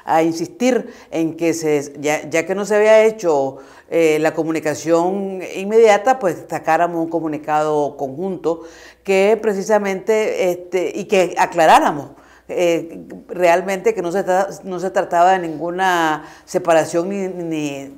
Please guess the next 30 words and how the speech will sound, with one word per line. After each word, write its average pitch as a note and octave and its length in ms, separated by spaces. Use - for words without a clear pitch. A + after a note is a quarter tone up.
ni C#3 220
de B2 80
ningún B2+ 260
conflicto. G3 520
Pues A3 200
simplemente G3 560
el A3 100
veintiocho F#3 680
de G#3 120
diciembre G#3+ 640
la, D#3+ 640
el D#3+ 100
Consejo E3+ 400
Político G3+ 520
de F3 80
la, D#3 500
de D#3 120
la E3 140
Unidad G#3 600
pidió E3+ 380
que F#3+ 80
era F3 100
necesario F3 560
que F3 100
nos D3 140
aclaráramos D#3 640
la, E3 180
la, C3+ 280
la D3 160
situación G3+ 540